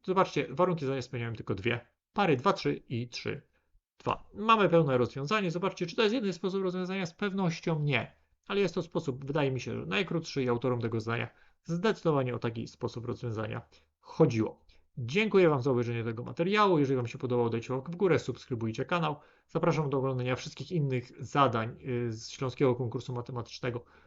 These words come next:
które możecie na tym kanale znaleźć. Ich jest z tygodnia na tydzień coraz więcej. Mamy rozwiązane wszystkie najnowsze edycje, a będę się, nagrywając te filmy, cofał do zadań coraz starszych. Oczywiście, jak będą się pojawiały kolejne edycje konkursu,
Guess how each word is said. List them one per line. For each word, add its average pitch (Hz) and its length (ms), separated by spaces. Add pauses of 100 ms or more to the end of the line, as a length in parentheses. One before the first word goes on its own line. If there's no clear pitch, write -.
(100)
które 131 200
możecie 131 260
na 123 60
tym 117 140
kanale 110 340
znaleźć. 180 480
Ich 113 160
jest 131 320
z 120 500
tygodnia 131 380
na 117 60
tydzień 120 300
coraz 185 320
więcej. 143 420 (380)
Mamy 139 260
rozwiązane 120 400
wszystkie - 240
najnowsze 180 400
edycje, 143 380
a 123 80
będę 123 260
się, 120 380 (140)
nagrywając 123 520
te 120 80
filmy, 117 280
cofał 123 400 (360)
do 120 80
zadań 117 300
coraz 180 260
starszych. 170 400
Oczywiście, 196 360
jak 156 220
będą 165 200
się 160 140
pojawiały 160 340
kolejne 202 360
edycje 123 320
konkursu, 135 380